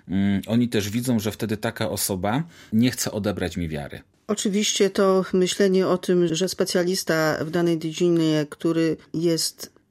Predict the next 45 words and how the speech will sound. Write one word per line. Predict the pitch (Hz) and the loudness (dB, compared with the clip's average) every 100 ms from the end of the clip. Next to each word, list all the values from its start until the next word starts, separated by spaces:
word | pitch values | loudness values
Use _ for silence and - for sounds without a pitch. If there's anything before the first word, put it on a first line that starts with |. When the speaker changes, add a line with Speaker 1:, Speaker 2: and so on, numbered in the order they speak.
| _ | _
Speaker 2:
niewierzący | 175 175 175 180 165 160 160 - 147 139 - | 2 4 4 2 2 2 2 2 2 2 0
bądź | 139 156 156 180 | -2 0 0 2
nie | 170 | 2
jest | 165 | 0
chrześcijaninem, | - 170 - 165 160 156 160 170 | -4 -2 -2 0 2 2 2 0
no | 165 | 0
to | 170 | -2
też | 165 170 - - | -2 -4 -6 -4
to | 175 | 0
myślenie, | 175 170 185 180 | 0 2 2 2
że | 165 | 2
ktoś | 156 160 - | -2 -4 -2
czyha | - 190 175 156 | 2 2 2 2
na | 156 | 2
moją | 165 165 165 | 2 2 2
religijność, | 170 170 165 170 165 180 | 2 0 0 0 0 -4
no | |
to | 175 170 | -4 -4
oczywiście | - 175 185 | -4 -4 -4
też | 180 202 185 | 0 0 0
jest | 175 | -4
przejawem, | - 160 151 147 147 143 | -2 0 0 2 0 -2
który, | - 151 147 - - - - - | -4 -2 -4 -6 -18 -20 -16 -12
no, | - | -12
trzeba | - 165 165 | -8 -4 -4
troszkę | 151 160 - | -4 -6 -4
wyprostować | 151 147 151 - 139 131 - | -6 -6 -6 -4 -4 -4 -6
tutaj | 123 139 | -6 -4
ten | - 127 | -2 0
Speaker 1:
Tak, | 147 | 2
bo | |
Speaker 2:
sposób | 190 143 | 2 0
Speaker 1:
to, | |
Speaker 2:
myślenia, | - 101 151 139 | 0 2 2 2
Speaker 1:
bo, | 147 | 2
bo, | |
Speaker 2:
wiadomo. | 147 147 139 - - | 4 2 0 -4 -4
Speaker 1:
bo | 107 107 | -2 0
to | 120 | 0
jest | 120 - | 0 2
niewłaściwe | 127 113 113 143 180 120 | 2 2 0 0 0 0
Speaker 2:
<laughs> | 113 | 0
Speaker 1:
patrzenie, | 101 - 185 90 73 | -2 0 0 0 -2
bo | - 98 | -4 -4
to, | - | -2